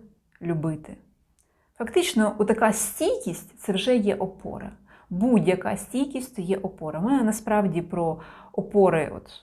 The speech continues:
я готую також відео. Фактично, коли ми долюбили себе, ми всередині себе носимо оцю любов,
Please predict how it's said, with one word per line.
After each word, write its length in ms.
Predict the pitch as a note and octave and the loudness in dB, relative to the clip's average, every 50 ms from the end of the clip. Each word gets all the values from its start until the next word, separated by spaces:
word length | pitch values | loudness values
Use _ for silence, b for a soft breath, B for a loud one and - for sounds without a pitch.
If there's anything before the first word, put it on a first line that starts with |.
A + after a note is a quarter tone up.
| _ - G3+ - - - - - | _ -16 -16 -14 -14 -16 -14 -8
я 160 | - F3+ E3+ | -4 -4 -4
готую 440 | - F3+ F3+ - - E3 D#3+ D#3+ D#3 | -4 -4 -8 -6 -6 -6 -6 -6 -6
також 400 | - D3 D3+ - E3 - - F3 | -6 -8 -8 -6 -6 -6 -6 -4
відео. 400 | E3 F3 E3 D3+ D3 C#3+ C#3+ - - - - _ _ _ | -6 -6 -4 -4 -4 -4 -6 -8 -10 -12 -16 _ _ _
Фактично, 960 | - B3+ B3 - G4 G#4 G4+ - - A#3+ A#3+ A3+ G#3+ G3 F#3+ F#3 E3+ G#2+ G2+ - | -4 -4 6 8 8 8 8 6 2 2 4 4 4 4 4 4 2 2 -2 0
коли 280 | - B3 C4 B3+ G#3 | 2 4 6 6 6
ми 300 | G3 G3+ A3 G#3 E3+ D3+ - | 6 6 4 2 0 -2 -4
долюбили 580 | E3+ E3+ G#3 A3 G3+ G#3+ G3 F3+ G#3 G3+ G3+ G3+ | 2 4 6 8 8 8 8 8 8 8 8 6
себе, 420 | G3+ - C#4 A#3+ C#4+ G4 G#4+ G4 | 4 2 2 4 4 4 6 6
ми 120 | B3+ A#3+ | 6 4
всередині 560 | A#3 A#3+ - - B3 B3 A#3 G3+ A3+ A3 A3 A3 | 4 2 0 2 4 4 6 6 8 6 6 6
себе 420 | A3 - D4+ D#4+ C4+ A3 G#3+ G3+ | 4 2 2 2 4 4 4 6
носимо 540 | F#3+ F#3+ A3 A#3+ - - G#3+ G3+ F#3+ F3+ - | 6 6 4 4 2 2 2 2 2 2 0
оцю 280 | F3 - - - G3 | -4 -4 0 0 2
любов, 440 | F3 F3 E3 D3 D3+ D3 E3+ A#3 B3 | 2 2 0 0 -2 -2 -2 -2 -4